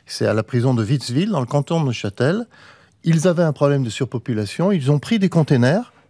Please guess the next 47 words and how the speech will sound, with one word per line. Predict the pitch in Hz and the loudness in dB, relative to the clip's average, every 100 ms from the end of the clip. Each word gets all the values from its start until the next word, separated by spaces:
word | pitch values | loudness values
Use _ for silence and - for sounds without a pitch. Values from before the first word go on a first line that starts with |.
| - | 0
comme | 196 214 | 2 2
les | |
containers | 190 180 165 156 160 | 0 -2 -2 -2 -2
qui | 143 | -4
ont | 120 | -4
été | 117 120 | -2 -4
pris | - | -2
aux | 123 | -2
Pays-Bas | - 117 107 110 | 0 0 2 2
pour | - 104 | 2 0
des | 110 101 | 2 2
étudiants. | 107 151 175 233 | 0 0 0 2
Donc, | 120 104 | 0 -2
c'est | 110 | -2
pas | - | 0
dégradant. | 98 120 117 127 147 196 | 2 2 2 0 2 0
En | |
plus, | 123 117 110 | -2 -4 -4
moi, | 117 | -4
je | |
suis | - 107 | -2 0
un | 113 | 0
ancien | 117 123 | 0 -2
détenu. | 123 127 120 87 | -2 -2 -2 -4
Donc, | 78 80 | -8 -14
euh, | - - - - - | -18 -20 -20 -20 -16
je | - | -2
vais | 101 | 2
pas | 110 | 2
proposer | 120 113 123 110 | 0 0 2 2
quelque | 107 98 - | 0 -4 -6
chose | - 95 | -6 -4
de | 90 | -4
dégradant. | 95 85 82 107 214 - - - - | -4 -4 -4 -4 -4 -10 -20 -16 0
Et | 120 | 2
ils | 117 120 | 4 4
ont | 120 | 4
mis | 156 | 2
des, | 196 139 120 110 107 101 | 2 0 0 0 -2 -4
des | 117 | -4
containers. | 117 120 123 101 104 | -2 -2 0 2 2
Ben, | 107 | 2
par | 104 135 | 2 2
exemple, | 151 160 170 | 4 2 2
je | |
suis | 131 147 | -2 -2
persuadé | 156 170 - 147 131 196 | -2 -2 0 2 2 0